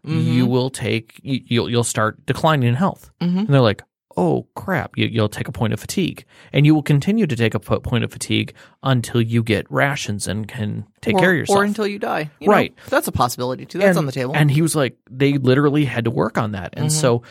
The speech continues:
Speaker 2: they were using their survival skills. They were using other skill sets. They had to go find wolves and ambush them.
Speaker 1: Mm-hmm.
Speaker 2: You know, uh, they had to find water. 'Cause at one point they were so high in the peaks that there was literally just snow.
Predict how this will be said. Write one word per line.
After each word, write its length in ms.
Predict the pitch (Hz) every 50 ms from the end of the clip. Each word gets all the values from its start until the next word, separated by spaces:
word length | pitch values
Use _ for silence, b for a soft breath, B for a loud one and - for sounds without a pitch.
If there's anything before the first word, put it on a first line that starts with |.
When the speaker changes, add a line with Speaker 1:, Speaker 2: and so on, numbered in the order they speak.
| B B
Speaker 2:
they 100 | - 131
were 80 | 120
using 220 | 120 120 113 - 123
their 80 | 120 113
survival 520 | - - 127 117 107 101 110 107 110 117
skills. 600 | 113 - - - 117 113 110 110 110 123 127 -
They 100 | - 120
were 120 | 117 113 104
using 400 | 104 110 110 104 107 113 104 - -
other 340 | - 117 113 123 120 120 120
skill 380 | - - - - 139 123 120 120
sets. 520 | - - - 113 113 - - - - - B B B B
They 80 | - 135
had 180 | 117 117 131 123
to 60 | 127
go 140 | 123 131 123
find 600 | - - - _ - 135 131 139 143 143 143 135
wolves 480 | 120 117 117 117 117 123 123 120 120 -
and 120 | 123 110 - -
ambush 580 | 120 117 117 120 131 123 120 117 - - - -
them. 400 | 117 101 90 98 107 117 131 - -
Speaker 1:
Mm-hmm. 460 | 131 139 147 147 151 156 151 165 196
Speaker 2:
You 100 | 135 131
know, 280 | 120 120 113 113 113 b b b b b b
uh, 240 | - 127 117 80 -
they 100 | 135 135
had 120 | 151 139
to 60 | 127
find 440 | - - - 131 117 127 127 117 104
water. 460 | 98 104 98 98 101 120 143 196 202 - _ _ _
'Cause 180 | - - 139 135
at 120 | 127 -
one 180 | - 127 127 123
point 240 | - 131 127 117 131
they 100 | 135 127
were 120 | 120 117
so 200 | - - - 123
high 200 | 110 - - 127
in 120 | 120 113 107
the 80 | 107
peaks 380 | - - - 117 117 - - -
that 140 | 127 117 -
there 100 | 123 117
was 160 | 113 117 107
literally 380 | 113 113 117 113 117 117 120 117
just 360 | 107 - 107 - - - -
snow. 640 | - - - - - 185 202 180 104 76 - - -